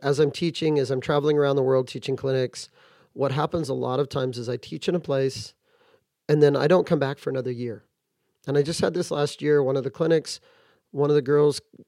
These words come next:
uh, she'd ridden with me several times before. She came in, she started war-, warming up before she rode, and I could tell right away that she had changed barns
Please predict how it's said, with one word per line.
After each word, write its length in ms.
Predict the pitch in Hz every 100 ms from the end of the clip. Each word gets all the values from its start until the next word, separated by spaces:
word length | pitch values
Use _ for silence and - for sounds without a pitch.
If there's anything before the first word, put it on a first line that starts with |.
| _ -
uh, 80 | 123
she'd 280 | - 135
ridden 200 | 120 156
with 200 | 170 160
me 80 | -
several 320 | 139 151 143
times 280 | 139 139 131
before. 460 | 127 127 123 139 139
She 180 | - -
came 280 | - 151
in, 180 | 160 165
she 160 | 156 135
started 280 | - 139 139
war-, 240 | 147 147
warming 420 | 143 127 143 143 147
up 140 | 139
before 260 | 147 - 143
she 160 | -
rode, 240 | 143 143 135
and 140 | 123
I 80 | 127
could 180 | 135 117
tell 220 | 135 123
right 320 | 110 107 139
away 380 | 156 127 107 107 _ _ _ _ _ _ _
that 100 | 123
she 140 | -
had 100 | 127
changed 320 | - 135 143 147
barns 460 | 131 123 120 -